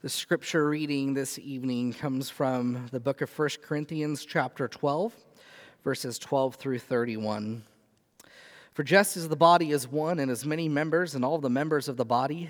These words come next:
though many, are one body, so it is with Christ. For in one Spirit we were all baptized into one body, Jews or Greeks, slaves or free, and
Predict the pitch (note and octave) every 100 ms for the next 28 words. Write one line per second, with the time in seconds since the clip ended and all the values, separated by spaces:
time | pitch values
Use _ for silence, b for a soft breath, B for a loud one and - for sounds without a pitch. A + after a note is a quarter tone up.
0 | C3+ B2 A#2+ B2 D#3+ A#2+ D#3 F#3 - A#2+
1 | A2+ A#2 E3 D#3+ A2 G#2+ B2 G3 - _
2 | B B B - - A2+ A2 A2 B2+ -
3 | - D#3 B2 A2+ - - _ B B B
4 | B - D3+ C#3 C#3 D#3+ F#3+ - C3 A#2+
5 | D3 B2 A#2+ A#2+ A#2 A#2+ C#3 A2+ G#2 -
6 | A2 B2+ C3+ B2+ A2+ A#2 A2+ A#2+ A#2+ D#3+
7 | A#2 A#2+ A#2+ _ b b b b b C3+
8 | C3 D#3 F3+ F3+ C#3+ G#2+ G#2+ A2+ C3+ F3+
9 | - - - - - - C3 C#3 D#3 D#3+
10 | - A#2+ A2+ - C3 B2+ F3 F3 _ B
11 | B B B C3